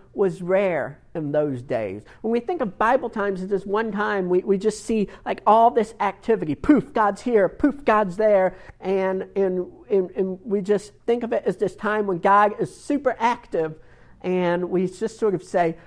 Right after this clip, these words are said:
"Well, today is not like that." God was active in doing miracles and, and speaking to people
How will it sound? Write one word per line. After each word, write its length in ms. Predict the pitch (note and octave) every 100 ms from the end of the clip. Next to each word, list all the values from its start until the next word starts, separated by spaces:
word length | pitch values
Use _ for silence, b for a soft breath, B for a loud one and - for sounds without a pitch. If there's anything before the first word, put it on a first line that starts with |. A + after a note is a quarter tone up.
| B
"Well, 160 | - F#3+
today 680 | - D#3+ B2+ E3 E3+ E3 - -
is 160 | D3
not 400 | D#3+ D3 C#3 B2+ - _ -
like 320 | C#3 C#3 -
that." 260 | G#2+ F2+ - _ _ _ _ _ _ _ _ _ _ _ b b b b b b b b
God 320 | C#3+ E3 E3+
was 180 | E3 D3 -
active 460 | F3 E3 - E3+ D3
in 120 | D3
doing 360 | E3+ E3+ D3+ D3
miracles 520 | E3+ E3+ D#3+ D3 C#3
and, 160 | D3+ C3 B -
and 120 | B2+
speaking 600 | - - G3 G3 F#3+ F#3
to 80 | D#3+
people 580 | - F#3 - F3 D#3